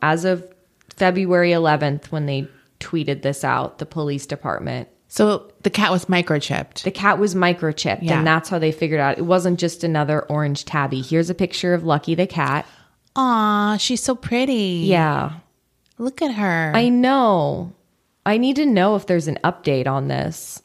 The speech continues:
Speaker 1: Like, they should be updating us.
Speaker 2: Well,
Speaker 1: Wh-, how this
Speaker 2: how
Speaker 1: happened.
Speaker 2: did it get there?
Speaker 1: Like,
Speaker 2: Did it
Speaker 1: it
Speaker 2: hitchhike?
Speaker 1: Maybe. Yeah.
Speaker 2: <laughs>
Speaker 1: Did it take a vacation in Miami, maybe?
Speaker 2: And if it did get a ride, did that person just abandon them at some point?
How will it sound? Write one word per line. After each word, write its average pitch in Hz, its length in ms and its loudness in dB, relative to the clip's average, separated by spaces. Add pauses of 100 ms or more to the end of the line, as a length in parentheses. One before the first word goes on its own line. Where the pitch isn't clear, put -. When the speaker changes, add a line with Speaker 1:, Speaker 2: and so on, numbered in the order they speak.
Speaker 1:
Like, 180 220 -2
they 196 140 4
should 214 240 -4
be 190 600 -2
updating 139 600 0
us. - 560 -10
Speaker 2:
Well, 240 580 2 (560)
Speaker 1:
Wh-, 175 160 -4
how 202 220 2
this 196 160 2
Speaker 2:
how 226 60 4
Speaker 1:
happened. 247 280 4
Speaker 2:
did - 120 2
it 143 80 -2
get 226 240 -2
there? 160 420 -2 (240)
Speaker 1:
Like, 196 140 2
Speaker 2:
Did 208 80 6
it 185 140 2
Speaker 1:
it 190 120 0
Speaker 2:
hitchhike? 220 520 -2
Speaker 1:
Maybe. 202 540 0
Yeah. 196 400 2 (760)
Speaker 2:
<laughs> - 0 - (760)
Speaker 1:
Did 269 240 2
it - 200 2
take 233 220 2
a 220 60 4
vacation 208 640 0
in 190 280 0
Miami, 180 480 0
maybe? 240 460 -2 (720)
Speaker 2:
And 214 280 0
if 208 200 0
it 214 200 -4
did 220 220 0
get 233 140 2
a 208 60 2
ride, 175 480 2
did 175 140 -2
that 165 200 0
person 170 320 -2
just 165 240 -4
abandon 160 480 -2
them 214 180 2
at 214 140 -4
some 226 200 0
point? 233 600 -4